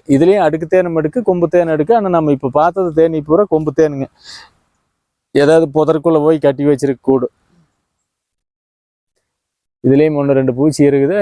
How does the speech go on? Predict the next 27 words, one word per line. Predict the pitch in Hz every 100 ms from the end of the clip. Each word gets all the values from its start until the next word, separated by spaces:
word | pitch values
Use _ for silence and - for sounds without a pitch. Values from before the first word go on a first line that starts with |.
| 180
இது | 147 117
பூவெல்லாம் | 143 147 170 151
கொட்டிருச்சுங்க. | 135 151 156 127 131 131 _ _ _ - -
இது | 131 131
வருஷத்துல | 143 151 208 170
வந்து | 160 196
ஒரு | 175
ரெண்டு | 143 151
மூணு | 165 165
வாட்டி | 147 170 175 170 151
பூ | 143 139
எடுத்துரு, | 131 - -
பூ | - 139
எடுத்து | 147 - 202 160
சரஞ்சரமா | 139 139 143 143 160 156
காய்க்கி, | 139 135 202
இது | 190 147
காய்க்கும் | 147 165 180
போதும் | 170 180 180
உங்களுக்கு | 170 156 147
நான் | 147 143
வீடியோ | 143 147
எடுத்து | 147 131 123
போடுறேன். | 135 127 131 170 _ _ _ _ _ _
அருமையான | 123 135 143 160 175
உயிர்வேலி | 147 147 147 143 131
தாவரம். | 135 135 147